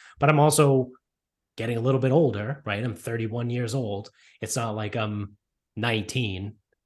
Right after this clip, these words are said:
and who knows how much other radiation I've been exposed to already. I don't know. I've never really paid attention. Um, flying in planes obviously exposes you to a little bit more radiation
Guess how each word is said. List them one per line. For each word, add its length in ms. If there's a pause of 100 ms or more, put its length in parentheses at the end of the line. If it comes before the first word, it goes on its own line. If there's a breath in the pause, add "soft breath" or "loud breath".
(360)
and 120
who 140
knows 320
how 100
much 220
other 160
radiation 840 (240)
I've 120
been 120
exposed 520
to 140
already. 540 (140)
I 80
don't 160
know. 280 (140 loud breath)
I've 80
never 180
really 220
paid 220
attention. 560 (800)
Um, 260
flying 440
in 100
planes 500
obviously 460
exposes 440
you 120
to 140
a 20
little 200
bit 140
more 180
radiation 840